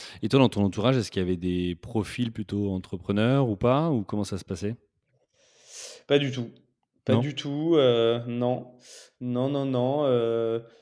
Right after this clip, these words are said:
Speaker 2: euh, pas d'entrepreneurs. Ouais, il y a beaucoup d'entrepreneurs, là, les grands-parents sont entrepreneurs ou les parents ont des professions libérales, des choses comme ça. Euh, moi, c'est pas mon cas.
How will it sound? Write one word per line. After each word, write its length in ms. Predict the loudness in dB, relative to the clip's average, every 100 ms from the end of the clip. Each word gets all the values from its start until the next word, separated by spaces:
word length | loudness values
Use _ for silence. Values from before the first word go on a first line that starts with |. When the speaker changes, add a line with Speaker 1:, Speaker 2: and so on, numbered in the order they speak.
| _ _ -20 -16
Speaker 2:
euh, 480 | -10 -8 -8 -8
pas 220 | -4 0 2
d'entrepreneurs. 760 | 0 -4 -8 -4 0 2 4
Ouais, 140 | 4 2
il 40 |
y 20 |
a 40 | -2
beaucoup 220 | -4 -4
d'entrepreneurs, 580 | -4 -6 -4 0 0 -2
là, 160 | -4
les 100 | -6
grands-parents 400 | -6 -4 -2 -2
sont 120 | -4 -10
entrepreneurs 760 | -14 -14 -10 -6 -4 -2 -2
ou 40 | -2
les 120 | -4
parents 220 | -4 -4
ont 40 |
des 80 | -6
professions 400 | -10 -12 -14 -10
libérales, 560 | -8 -4 -2 0 0 -2
des 80 | -6
choses 180 | -12
comme 120 | -12 -4
ça. 300 | -2 -4 -8 -20 -20 _ _ -16
Euh, 440 | -10 -6 -6 -6 -10 -16 -20 _ _ -12
moi, 180 | -6 -4
c'est 160 | -4
pas 120 | -2 -2
mon 120 | -2
cas. 480 | -2 0 -2 -4